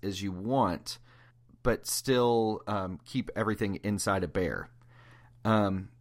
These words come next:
if you want to, let's say, you know, I'm teaching, um, math and science this year. If there's a math task or something that I, I wanna do with my students, I can just drag that file, the P D F or Word document,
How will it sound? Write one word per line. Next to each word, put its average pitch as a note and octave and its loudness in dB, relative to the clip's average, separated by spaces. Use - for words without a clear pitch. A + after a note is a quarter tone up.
if A#2 0
you A2 4
want A2 -2
to, G#2+ 0
let's G#2+ 0
say, B2+ -6
you G#2 -4
know, F#2+ -2
I'm G#2 0
teaching, G#2+ -2
um, F2+ -4
math G#2+ 2
and F#2+ -6
science G#2+ -2
this F#2+ -6
year. G2 -4
If F2 -6
there's A2+ 0
a A2 -2
math G2 -2
task D#2 -6
or F#2+ -4
something G2+ -2
that F#2+ -2
I, - -6
I G2+ -2
wanna G2+ 0
do A2 -2
with G#2+ -2
my G2 0
students, G2+ -4
I B2 0
can C#3+ -4
just C3 -4
drag G#2+ 0
that G2 -4
file, G#2 0
the F2 -10
P - -6
D A2 -2
F G#2+ 0
or F#2 -6
Word G2+ -4
document, G2 -4